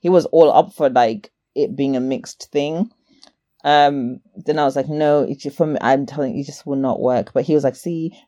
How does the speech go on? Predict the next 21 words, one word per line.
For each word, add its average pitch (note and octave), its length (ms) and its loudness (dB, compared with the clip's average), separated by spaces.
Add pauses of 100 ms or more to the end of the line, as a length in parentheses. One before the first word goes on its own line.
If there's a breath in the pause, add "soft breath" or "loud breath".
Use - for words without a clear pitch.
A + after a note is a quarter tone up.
religion's D3 600 -2
what C#3 220 -2
divides C#3+ 540 -2
people. C#3+ 1040 -6
It D3 200 -4
doesn't D3 240 -4
matter C3+ 360 0
what B2+ 160 -2
you C#3+ 120 -6
believe C#3 420 -6
in C#3 60 -2
as B2+ 140 -4
long C3 240 -6
as B2+ 60 -10
you B2+ 80 -4
love C#3+ 240 0
each C3 260 -8
other." C3 340 -2 (920)
I'm C#3+ 120 -4
like, B2+ 200 -2
"Nah." C3+ 600 -2